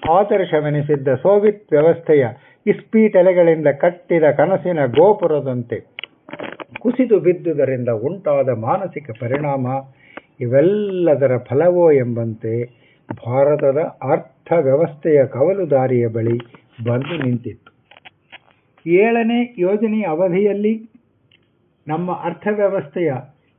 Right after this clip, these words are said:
ಹಿಂದೂ ಬೆಳವಣಿಗೆಯ ದರವೆಂದು ಕುಖ್ಯಾತಿ ಗಳಿಸಿದ್ದ ಶೇಕಡ, ಶೇಕಡ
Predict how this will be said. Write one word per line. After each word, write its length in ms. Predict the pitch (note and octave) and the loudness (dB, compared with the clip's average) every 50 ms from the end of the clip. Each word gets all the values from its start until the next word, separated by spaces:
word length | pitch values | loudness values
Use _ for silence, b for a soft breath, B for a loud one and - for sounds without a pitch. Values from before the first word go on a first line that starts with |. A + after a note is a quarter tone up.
| _ _ | _ _
ಹಿಂದೂ 420 | - G#3 A3 A3+ A3 A#3 A#3 A3+ A3 | -4 -2 0 0 2 2 2 2 2
ಬೆಳವಣಿಗೆಯ 720 | G3+ G3+ F#3 F#3 F3+ F3 E3+ E3+ E3 D#3+ D#3 D3+ C#3+ B2+ | 2 2 2 2 0 -2 -4 -4 -2 -2 0 0 0 -2
ದರವೆಂದು 600 | A#2 B2+ C3 D3 F3 F3+ F3+ F3+ F3 F3+ E3+ D3 | -4 -4 -2 -2 -2 -2 -2 -2 -4 -4 -6 -6
ಕುಖ್ಯಾತಿ 680 | - - E3 E3+ - - - - F3+ F#3 F3+ F3+ E3+ | -6 -8 -12 -12 -14 -14 -8 -6 -4 -4 -4 -4 -4
ಗಳಿಸಿದ್ದ 500 | C#3+ C#3 D3 E3 D#3 D3 D#3+ D3 C3 B2 | -4 -2 -2 -2 -2 -4 -6 -6 -6 -6
ಶೇಕಡ, 540 | B2+ A2+ - E3+ F3+ F3+ F3 - D#3+ D3 D3+ D3+ C#3+ C3 A#2+ - _ _ _ _ _ _ _ _ _ _ _ _ _ _ _ _ _ _ _ _ _ _ _ _ _ _ _ _ _ _ _ _ _ _ _ _ | -8 -6 -4 -4 -4 -4 -4 -6 -6 -6 -4 -6 -6 -6 -8 -12 _ _ _ _ _ _ _ _ _ _ _ _ _ _ _ _ _ _ _ _ _ _ _ _ _ _ _ _ _ _ _ _ _ _ _ _
ಶೇಕಡ 360 | - G#3 A3 G#3+ A3 A3+ G#3+ | 0 2 2 2 2 0 0